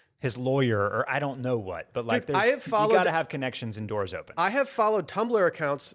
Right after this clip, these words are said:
Speaker 2: that I had no clue were connected with anybody, and then I start, and then I've realized, like, "Oh, this guy must be on some part of the design team at A L D. Oh, this person is part of this endeavor." Like,
Speaker 1: Yeah.
Speaker 2: it's just, like, you, you see these accounts, and yeah, that's why these people are successful in what they do. They obviously,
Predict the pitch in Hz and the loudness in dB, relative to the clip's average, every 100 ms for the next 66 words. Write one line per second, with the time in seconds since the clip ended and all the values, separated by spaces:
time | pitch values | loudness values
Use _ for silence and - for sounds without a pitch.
0 | 147 156 160 175 170 143 160 196 233 220 | -4 -2 0 0 -2 0 0 0 -2 0
1 | 190 - 175 175 160 147 139 127 131 131 | -2 0 -4 -2 -6 -4 -4 -2 -2 -4
2 | 131 147 160 185 170 - 185 165 175 170 | -6 -2 2 2 0 0 -2 0 0 0
3 | 135 170 185 160 147 156 139 - 202 160 | 0 2 2 2 0 -2 -4 -2 0 0
4 | 147 - 185 165 147 160 160 151 143 156 | 0 -2 0 0 -2 -2 -2 -2 -2 -6
5 | 151 156 135 123 117 135 151 143 127 123 | -4 -6 -6 -8 -4 -2 -2 -4 -6 -2
6 | 127 123 127 202 135 - 156 135 190 - | 0 0 0 0 0 0 0 0 -4 -2
7 | 143 - 139 135 117 147 135 127 180 220 | -4 -4 -8 -8 -6 -4 -4 -2 -2 -2
8 | - 147 123 107 95 147 151 110 87 - | -6 -8 -6 -6 -6 -2 -2 0 -4 -8
9 | - - 196 190 233 - 156 - 170 165 | -20 0 0 2 -2 -2 -12 -6 -6 -4
10 | 170 190 170 175 - 208 214 156 - 180 | -10 -10 -8 -8 -2 -2 0 -6 -4 0
11 | 185 - 151 170 220 135 156 165 165 160 | 0 0 -2 2 2 2 -2 0 0 -2
12 | - 175 165 135 - - 147 - 131 127 | -4 -6 -4 -6 -8 -4 -4 -4 -6 -6
13 | 120 123 185 123 123 131 135 127 135 | -6 0 0 0 0 0 -2 -8 -8